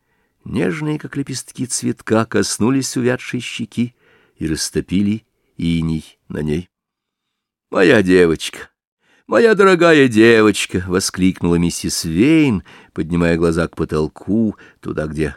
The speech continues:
рукоплескала воображаемая галёрка.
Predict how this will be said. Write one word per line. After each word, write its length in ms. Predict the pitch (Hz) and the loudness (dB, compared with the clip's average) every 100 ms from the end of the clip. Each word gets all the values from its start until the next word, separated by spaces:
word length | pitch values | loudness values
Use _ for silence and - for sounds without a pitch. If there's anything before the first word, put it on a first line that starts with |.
| - | -12
рукоплескала 1160 | 71 - 73 71 - - 87 143 82 151 135 - | -14 -12 -12 -8 -10 -6 -4 -4 -4 -8 -12 -10
воображаемая 880 | - 95 95 85 80 80 78 76 80 | -6 -4 -2 -2 -2 -4 -6 -6 -8
галёрка. 460 | 78 76 82 - | -8 -8 -10 -18